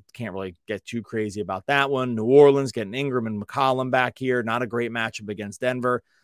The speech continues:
Do think if you, if you're pivoting off the Bucks thing,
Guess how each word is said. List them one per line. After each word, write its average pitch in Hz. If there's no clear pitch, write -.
Do 151
think 139
if 110
you, 117
if -
you're 113
pivoting 156
off 147
the 135
Bucks 139
thing, 113